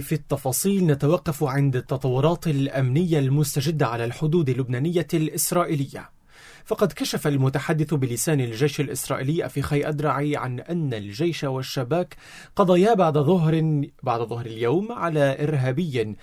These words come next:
ربما من حزب الله دخل إسرائيل من لبنان ووضع قنبلة في مجيدو، وأشار إلى أن المعتقل الذي تم تسجيله وهو يرفع يديه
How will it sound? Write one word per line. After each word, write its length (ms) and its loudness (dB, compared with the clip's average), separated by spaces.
ربما 400 6
من 140 -2
حزب 280 -4
الله 420 0
دخل 320 2
إسرائيل 640 2
من 280 2
لبنان 540 2
ووضع 540 0
قنبلة 840 -2
في 500 -2
مجيدو، 540 -4
وأشار 600 0
إلى 280 -2
أن 200 0
المعتقل 540 -4
الذي 320 -4
تم 340 -2
تسجيله 720 -2
وهو 320 -2
يرفع 540 -4
يديه 520 -4